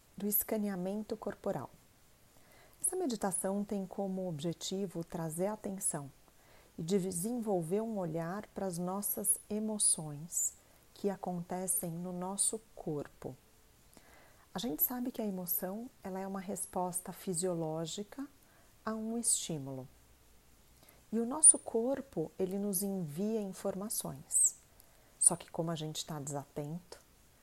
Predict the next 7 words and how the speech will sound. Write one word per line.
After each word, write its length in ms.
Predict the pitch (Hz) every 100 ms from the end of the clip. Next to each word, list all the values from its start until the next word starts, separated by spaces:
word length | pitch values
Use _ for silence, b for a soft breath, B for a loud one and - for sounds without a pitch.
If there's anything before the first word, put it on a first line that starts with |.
| -
a 120 | - 233
gente 380 | 220 226 -
não 160 | 214 208
observa 720 | 196 170 - 180 185 180 196 -
o 120 | 196
nosso 360 | 185 185 -
sentir. 840 | 208 202 202 185 185 - - 156 131